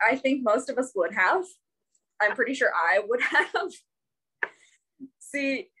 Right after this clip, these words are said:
Jesus was not the type of guy who liked to give a lot of straight answers. He was more likely to answer a question with a question or a parable, which is, like,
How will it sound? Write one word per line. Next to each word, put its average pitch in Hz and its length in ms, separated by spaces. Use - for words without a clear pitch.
Jesus 330 400
was 285 180
not 254 240
the 254 60
type 247 280
of 208 120
guy 226 340
who 233 180
liked 208 320
to 254 80
give 220 240
a 202 40
lot 190 280
of 190 100
straight 196 560
answers. 165 800
He 226 400
was 226 200
more 262 240
likely 262 400
to 240 160
answer 214 420
a - 40
question 202 640
with 190 160
a 180 60
question 302 760
or 185 560
a 202 60
parable, 262 720
which 233 180
is, 208 140
like, 175 240